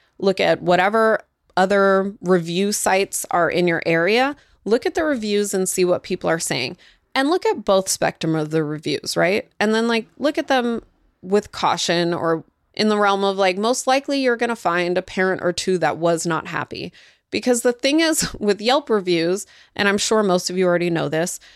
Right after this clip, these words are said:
you're either gonna get people who have had, like, the most phenomenal experience and are so excited that they're gonna go leave a review, or you get someone who is mad and this is their way of revenge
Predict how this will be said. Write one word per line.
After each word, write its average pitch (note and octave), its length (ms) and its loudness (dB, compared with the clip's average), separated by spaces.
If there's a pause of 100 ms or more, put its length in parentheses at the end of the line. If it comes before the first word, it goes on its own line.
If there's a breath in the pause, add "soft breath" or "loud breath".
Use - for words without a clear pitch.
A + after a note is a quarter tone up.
(120 loud breath)
you're A#3 180 2
either C#4 240 2
gonna C4 180 -2
get A#3 200 0
people G3 360 -2
who F#3 60 2
have F3 100 0
had, E3 220 -4
like, D#3+ 260 -4
the F3+ 120 4
most F#3 600 0
phenomenal G#3 640 2
experience A#3 760 -2
and F#3 140 0
are E3+ 120 0
so G3 260 -2
excited F3 440 0
that E3+ 140 -2
they're F3 100 2
gonna E3 260 -2
go E3+ 140 2
leave E3 240 0
a E3 80 0
review, D#3+ 480 0 (400 soft breath)
or C4+ 220 6
you C4+ 160 2
get A#3+ 180 0
someone F#3+ 300 0
who F3+ 140 -2
is D3+ 160 -4
mad G3 520 0 (400 soft breath)
and D#3+ 500 0
this F#3 320 0
is F#3 140 0
their E3 180 4
way D#3+ 160 4
of D#3+ 140 0
revenge D#3 440 0